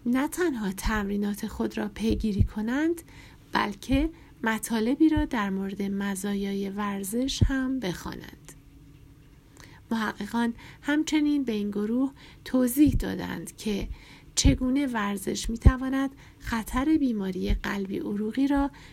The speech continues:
کاهش دهد و سلامت قلب را بهبود بخشد. و در نهایت گروه سوم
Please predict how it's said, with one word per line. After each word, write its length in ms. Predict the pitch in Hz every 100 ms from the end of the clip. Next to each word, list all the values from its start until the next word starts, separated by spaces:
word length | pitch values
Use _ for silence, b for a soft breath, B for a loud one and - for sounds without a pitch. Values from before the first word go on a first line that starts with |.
| -
کاهش 500 | - 190 190 226 -
دهد 400 | 254 247 269 277 B B B -
و 100 | 226
سلامت 720 | - 226 202 190 190 190 190
قلب 320 | 226 233 254 247
را 200 | 226 220
بهبود 540 | 214 185 170 - 196 - 151
بخشد. 400 | 156 - - - - - - - - - - - - - - - - - - - - -
و 100 | 233
در 160 | 220 208
نهایت 600 | 202 185 202 220 262 302 B B B -
گروه 400 | 196 220 202 202
سوم 720 | - 226 196 175 202 233